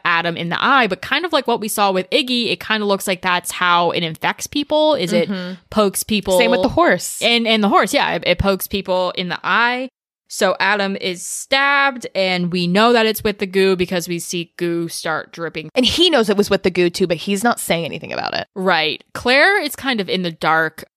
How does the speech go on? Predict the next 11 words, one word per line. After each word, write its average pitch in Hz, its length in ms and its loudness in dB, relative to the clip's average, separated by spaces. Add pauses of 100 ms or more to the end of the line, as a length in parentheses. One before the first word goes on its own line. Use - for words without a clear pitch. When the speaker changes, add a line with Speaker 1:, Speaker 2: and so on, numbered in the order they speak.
(120)
Speaker 1:
She 302 160 0
knows 285 280 2
that 349 140 -2
there's 240 200 2
a 175 60 -2
fungi, 202 640 0
but 180 180 -2
she 208 260 -2
is 196 160 -2
not 185 300 0
putting 175 400 -6